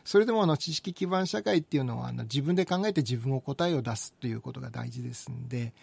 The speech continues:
読書というのが子どもたちにとって結構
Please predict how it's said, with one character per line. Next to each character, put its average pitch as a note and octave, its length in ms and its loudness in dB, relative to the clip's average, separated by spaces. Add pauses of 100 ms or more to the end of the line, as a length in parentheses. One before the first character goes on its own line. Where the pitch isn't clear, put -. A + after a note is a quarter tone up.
(360)
読 G3 220 2
書 G#3+ 120 2
と E3+ 120 4
い C#3+ 60 8
う A#2+ 100 2
の A2+ 100 -4
が A2+ 140 -8
子 C3 180 -6
ど D3+ 100 0
も E3+ 140 0
た F3+ 140 0
ち - 100 -8
に A#2+ 80 -4
と - 80 -12
っ D3 60 -12
て - 100 -12
結 - 240 -2 (100)
構 - 220 -4